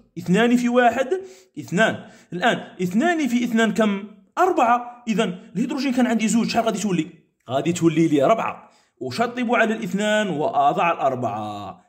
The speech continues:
إذا متى تتم عملية الشطب هذه اللي درتها؟ تتم عملية الشطب بعد أن أقوم بعملية النشر. من ندير عملية النشر؟ صح،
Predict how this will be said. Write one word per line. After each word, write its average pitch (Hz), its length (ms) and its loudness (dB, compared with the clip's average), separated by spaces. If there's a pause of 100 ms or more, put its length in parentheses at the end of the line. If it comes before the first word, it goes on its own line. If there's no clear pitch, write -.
إذا 151 120 -4
متى 269 300 2
تتم 240 300 0
عملية 175 320 2
الشطب 156 380 -6
هذه 151 160 0
اللي 151 140 -2
درتها؟ 131 420 -4 (240)
تتم 269 320 0
عملية 247 400 2
الشطب 185 500 -2 (240)
بعد 175 260 2
أن 170 160 0
أقوم 151 400 0
بعملية 151 540 -4 (220)
النشر. 135 420 -2 (520)
من 143 180 2
ندير 160 220 4
عملية 190 400 2 (100)
النشر؟ 107 320 -6 (440)
صح، - 360 -4